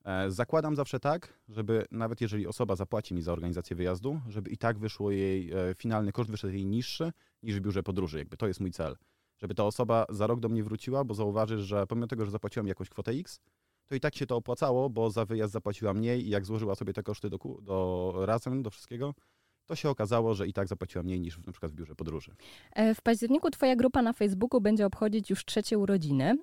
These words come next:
Speaker 2: Czy przez ten czas zauważyłeś duży wzrost zainteresowania podróżami na własną rękę?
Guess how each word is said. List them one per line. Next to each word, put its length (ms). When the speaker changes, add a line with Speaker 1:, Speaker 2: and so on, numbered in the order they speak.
Speaker 2:
Czy 140
przez 220
ten 180
czas 200
zauważyłeś 680
duży 320
wzrost 300
zainteresowania 720
podróżami 500
na 100
własną 360
rękę? 360